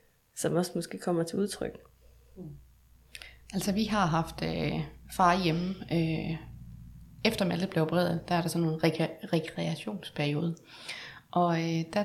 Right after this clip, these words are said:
Speaker 2: tog han den faktisk, og jeg kom tilbage på arbejde. Og han sagde, "Det er godt nok hårdt."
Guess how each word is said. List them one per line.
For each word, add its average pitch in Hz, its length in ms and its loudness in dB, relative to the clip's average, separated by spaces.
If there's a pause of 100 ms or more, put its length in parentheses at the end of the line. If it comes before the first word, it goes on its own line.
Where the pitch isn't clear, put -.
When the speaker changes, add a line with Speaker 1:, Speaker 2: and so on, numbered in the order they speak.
(100)
Speaker 2:
tog 185 260 0
han 185 200 2
den 165 160 0
faktisk, - 800 -6
og 175 140 2
jeg 180 160 0
kom 170 180 -2
tilbage 175 320 -4
på 175 120 -4
arbejde. 170 500 -2 (920)
Og 170 80 2
han 180 160 2
sagde, 175 400 0 (1300)
"Det 233 80 8
er 190 40 6
godt 151 160 4
nok 160 140 0
hårdt." 165 300 -2